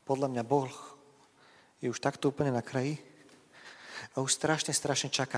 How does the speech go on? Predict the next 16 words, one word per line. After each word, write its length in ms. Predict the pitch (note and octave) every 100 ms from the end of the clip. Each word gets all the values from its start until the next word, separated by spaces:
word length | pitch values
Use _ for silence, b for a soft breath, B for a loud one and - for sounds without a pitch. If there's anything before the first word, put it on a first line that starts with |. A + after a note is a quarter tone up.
| A2+
kým 160 | B2+
nám 160 | A#2 G#2
to 80 | A2+
dá. 240 | G#2+ F#2+ - - - _ _ _ _ _ _ -
Každému 400 | C#3 C#3 B2 A2+
jednému 240 | A2+ G#2+
z 80 | -
nás. 160 | F#2+ - - - _ _ _ _ b b b b b b _ -
Ale 80 | A#2
viete 240 | A#2+ -
čo? 160 | - A#2+ - - - - _ _ _ _ _ _ _ _ _ _ -
On 80 | A#2+
hľadí 240 | A#2+ B2
najprv 280 | A#2+ A2 A2+
na 120 | G#2+
srdce. 320 | - A2+ -